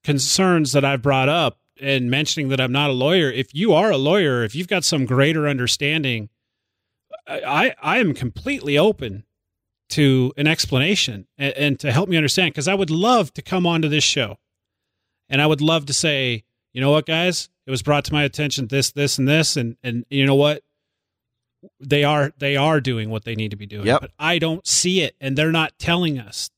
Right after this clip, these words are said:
Speaker 1: That's, that's the rub. It's not that we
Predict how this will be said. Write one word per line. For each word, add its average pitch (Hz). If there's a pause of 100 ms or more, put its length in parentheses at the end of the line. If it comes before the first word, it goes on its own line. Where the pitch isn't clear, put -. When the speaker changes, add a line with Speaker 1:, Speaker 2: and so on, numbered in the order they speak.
Speaker 1:
That's, 185
that's 180
the 165
rub. 147 (1500)
It's 127
not 170
that 160
we 143